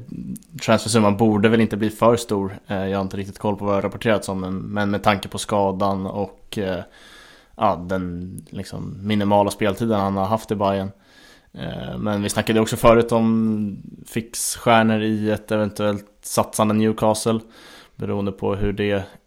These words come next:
om det äga-, ägarskapet går igenom eller så, så ser jag ju Tolisso som en verkligen fixstjärna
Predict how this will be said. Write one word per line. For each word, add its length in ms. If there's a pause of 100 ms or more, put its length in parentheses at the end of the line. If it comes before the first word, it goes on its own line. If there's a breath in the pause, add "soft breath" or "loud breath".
om 200
det 200
äga-, 220 (120)
ägarskapet 540
går 160
igenom 440
eller 340 (540 loud breath)
så, 240
så 420
ser 160
jag 140
ju 120
Tolisso 420
som 160
en 500
verkligen 500
fixstjärna 600